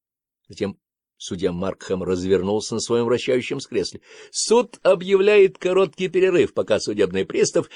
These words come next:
найдет пропавших свидетелей», — распорядился он. Мейсон повернулся к Питеру Кенту и, хлопнув ладонью по его колену, прошептал: «Все хорошо, Питер. Через тридцать минут вы выйдете из здания суда свободным человеком».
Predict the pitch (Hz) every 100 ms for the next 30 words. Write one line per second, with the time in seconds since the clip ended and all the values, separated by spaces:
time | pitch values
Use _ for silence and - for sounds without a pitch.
0 | - 170 208 208 160 143 - 147 - 127
1 | 110 - 104 - 107 90 90 - 85 -
2 | _ 90 92 - 87 85 80 80 73 _
3 | _ _ _ _ _ _ _ _ _ _
4 | _ _ 90 95 104 101 87 95 90 92
5 | 92 90 - - 90 85 80 - 139 131
6 | - 117 - - _ 98 92 - 104 -
7 | 98 - 92 98 95 90 92 90 - 85
8 | 90 90 82 - - 82 - _ _ -
9 | 160 143 131 113 - 113 95 90 - _
10 | _ _ _ _ - 101 113 117 - 165
11 | 165 - 127 110 110 117 110 98 101 98
12 | 110 107 92 98 98 90 107 107 104 92
13 | 104 104 98 - 98 95 98 95 90 82
14 | - 78 78 76